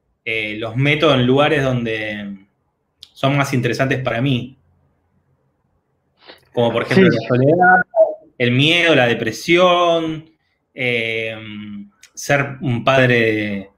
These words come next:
Speaker 1: eh, bastante malo,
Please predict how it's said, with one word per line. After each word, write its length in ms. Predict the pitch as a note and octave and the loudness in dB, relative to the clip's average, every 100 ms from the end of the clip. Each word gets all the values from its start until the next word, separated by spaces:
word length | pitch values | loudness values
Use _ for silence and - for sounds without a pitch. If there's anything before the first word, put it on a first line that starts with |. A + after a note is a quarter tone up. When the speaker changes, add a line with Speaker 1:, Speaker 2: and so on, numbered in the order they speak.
| _ _ _ _ - | _ _ _ _ -10
Speaker 1:
eh, 800 | G#2 G2+ F#2 F#2 F2+ F#2 G2 B2+ | -8 -8 -10 -12 -14 -16 -18 -16
bastante 880 | G2+ - B2 B2 A#2 G#2+ G2+ F#2+ F#2+ | -16 -4 0 2 0 0 -2 -2 -2
malo, 800 | A2 E3+ E3+ C#3+ C#3+ C#3+ C#3 - | 0 2 4 4 4 2 0 -8